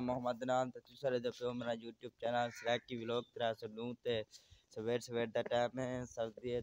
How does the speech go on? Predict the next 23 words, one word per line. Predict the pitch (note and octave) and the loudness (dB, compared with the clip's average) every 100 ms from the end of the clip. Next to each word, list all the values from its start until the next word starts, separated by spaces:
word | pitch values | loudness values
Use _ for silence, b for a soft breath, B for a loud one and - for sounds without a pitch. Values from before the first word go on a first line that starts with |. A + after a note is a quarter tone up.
| - | -4
ते | A#2 A2+ A2 G#2+ - | -4 -2 -4 -4 -6
फुल | A#2+ A#2+ G#2+ A#2 | -6 -4 -6 -4
वही | A#2 B2 | 0 0
रहते, | A#2+ - A2+ G#2+ | -2 -2 0 0
छुट्टियां | - G#2+ A#2+ A#2 | -4 -6 -2 -2
ठीक | A#2 A2+ | -4 -6
हैं, | A2+ A2+ A2 A2 | -6 -6 -10 -10
घरे | G#2+ A2+ | -6 -6
हैं | A2 | -6
घर। | G#2+ G#2+ - b b b b - | -6 -6 -8 b b b b -12
बस | G#2+ - | -10 -2
आखे | A#2 A2 A2 | -2 -2 -4
से | A2+ | -10
क्यों | - A2 | -10 -8
ना | A2 A2 | -6 -8
खेलूं | - A2 A2+ G2+ | -8 -6 -6 -6
घरे | A2+ G2+ G2+ | -6 -6 -2
मैच | A2 A2 - _ | 0 0 -6 _
ते | G#2 F#2+ F#2 F#2+ F2 - | -6 -6 -6 -10 -4 -2
बल्ला | - G#2 G#2+ A2 | -2 -2 -4 -4
चाची | G#2+ A2+ | -6 -4
होंदियां | A2 G#2+ G#2+ | -4 -4 -4
हैं, | G#2 | -4